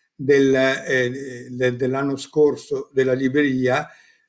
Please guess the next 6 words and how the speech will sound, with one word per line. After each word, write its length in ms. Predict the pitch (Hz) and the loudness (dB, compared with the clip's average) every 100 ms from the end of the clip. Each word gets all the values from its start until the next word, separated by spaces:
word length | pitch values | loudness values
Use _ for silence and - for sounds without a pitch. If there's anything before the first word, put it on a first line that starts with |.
| _ _ 254 - | _ _ -16 -2
la, 240 | 143 147 | 0 0
la 180 | 165 127 | 0 2
nave 320 | 131 147 151 | 4 4 2
di 340 | 147 147 196 185 | 0 -8 -12 -2
Teseo 480 | 147 127 143 147 127 | 0 4 4 4 2
protagonista, 1200 | 143 123 160 135 143 170 165 - 147 135 - | -6 -2 -2 0 0 0 -2 -4 -4 -4 -10